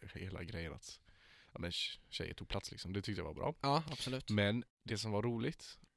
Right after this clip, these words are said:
Speaker 1: och lite kul att se, man säger, det är ju att det var ju bara de här good guysen som åkte dit.
Speaker 2: Ja, ja, just det. Det är fan sant.
Speaker 1: En tanke, liksom, att, ja, men typ Soran Ismail.
Speaker 2: Ja.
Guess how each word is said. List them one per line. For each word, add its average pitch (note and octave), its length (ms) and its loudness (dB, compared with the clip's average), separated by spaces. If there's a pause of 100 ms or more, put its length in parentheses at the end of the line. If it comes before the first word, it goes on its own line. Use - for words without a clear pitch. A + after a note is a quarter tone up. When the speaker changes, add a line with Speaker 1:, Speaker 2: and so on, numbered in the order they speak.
(140)
Speaker 1:
och A#2 80 0
lite G#2+ 180 -2
kul D#2 380 -2
att E2+ 80 -4
se, A2+ 160 2
man C#3 120 0
säger, - 320 -4
det G#2 140 2
är B2 40 8
ju C3 60 8
att - 260 0
det G2+ 100 -2
var G2 80 4
ju G2 40 4
bara G2+ 200 2
de B2 80 2
här C3+ 80 2
good F#2+ 420 -4
guysen F#2+ 520 0
som - 180 -8
åkte - 180 -6
dit. - 220 -12 (520)
Speaker 2:
Ja, F3 280 8 (200)
ja, D#3 180 8
just E3+ 400 4
det. F#2 100 2
Det C#3 180 8
är F3 60 6
fan D3 220 4
sant. - 520 -2 (720)
Speaker 1:
En A2 100 6
tanke, A2+ 240 2
liksom, F#2 220 2
att, F#2 140 2
ja, A2 60 2
men A2+ 120 4
typ A2 140 0
Soran F#2 260 2
Ismail. A2 360 0 (200)
Speaker 2:
Ja. C#3 220 8